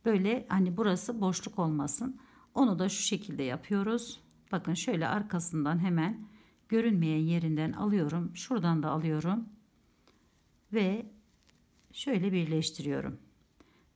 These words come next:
Bir tane araya yapıyorum. Tekrar diğer antenimizi de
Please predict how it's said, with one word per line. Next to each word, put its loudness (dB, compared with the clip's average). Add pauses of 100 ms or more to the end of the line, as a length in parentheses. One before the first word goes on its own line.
Bir 2
tane 2
araya 2
yapıyorum. 0 (2000)
Tekrar 0 (260)
diğer 2
antenimizi 2
de -2